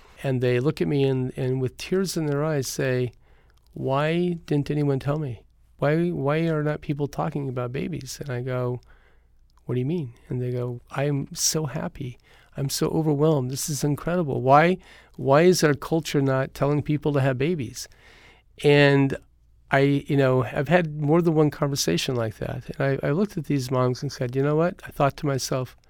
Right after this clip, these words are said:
"I'm gonna be the one to tell 'em. I'm gonna be the one to go out and tell people." So really, uh, my book is a, is a pro-child book,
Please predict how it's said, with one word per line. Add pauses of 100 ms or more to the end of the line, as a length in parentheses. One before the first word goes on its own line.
(280)
"I'm
gonna
be
the
one (120)
to
tell
'em. (520)
I'm
gonna
be
the
one
to
go
out
and
tell
people." (420)
So
really, (360)
uh,
my
book
is
a,
is
a
pro-child
book,